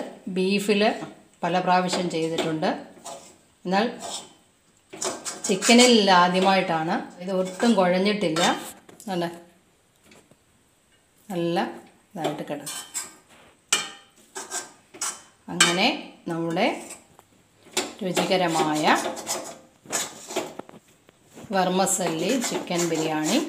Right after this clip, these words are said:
ശരിയായി കഴിഞ്ഞു. അങ്ങനെ രുചിയുള്ള വെർമസല്ലി ചിക്കൻ ബിരിയാണി ഇവിടെ റെഡിയായി കഴിഞ്ഞു. നല്ല മണമടിക്കുന്നുണ്ട്. അപ്പോൾ ഇത് നിങ്ങൾ ഇന്ന് തന്നെ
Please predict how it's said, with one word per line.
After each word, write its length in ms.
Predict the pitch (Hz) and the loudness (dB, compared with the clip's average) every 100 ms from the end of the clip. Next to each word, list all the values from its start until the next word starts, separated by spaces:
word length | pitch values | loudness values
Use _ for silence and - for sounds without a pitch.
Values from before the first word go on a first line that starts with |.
| - - _ - - - - - - _ - | -8 -20 _ -4 -4 -4 -18 -20 -20 _ -12
ശരിയായി 440 | 190 175 170 165 160 | -6 0 0 0 -4
കഴിഞ്ഞു. 340 | 160 160 175 294 - - | -8 -10 -8 -8 -10 -12
അങ്ങനെ 260 | 170 185 190 190 | -8 -6 -4 -4
രുചിയുള്ള 480 | 190 165 202 190 196 220 285 - - - 156 | -4 -6 -6 -4 0 -2 -4 -14 -20 -18 -6
വെർമസല്ലി 520 | 175 180 185 190 180 175 | -6 -4 -4 -4 -4 -6
ചിക്കൻ 220 | 170 - 180 | -8 -8 -6
ബിരിയാണി 300 | 170 175 170 165 | -4 -2 -2 -2
ഇവിടെ 160 | 160 156 | -4 -6
റെഡിയായി 360 | 147 143 165 170 185 | -8 -6 -4 -4 -4
കഴിഞ്ഞു. 340 | 180 185 202 247 - - - - _ - 156 | -6 -6 -10 -14 -20 -20 -20 -20 _ -14 -10
നല്ല 500 | 151 160 165 160 151 147 | -8 -6 -6 -6 -8 -6
മണമടിക്കുന്നുണ്ട്. 880 | 143 160 175 165 151 175 175 170 202 226 - - - - - - - - - - - | -6 -6 -6 -8 -8 -6 -6 -6 -8 -10 -18 -20 -20 -20 -20 -20 -20 -20 -20 -20 -16
അപ്പോൾ 220 | 156 175 202 - - - 151 | -8 -6 -6 -8 -16 -14 -8
ഇത് 160 | 160 175 175 | -4 -2 -2
നിങ്ങൾ 240 | 160 165 233 - - - 151 | 0 0 -2 -8 -20 -10 -6
ഇന്ന് 240 | 156 175 170 | -4 -4 -4
തന്നെ 340 | 175 180 185 | -4 -4 -6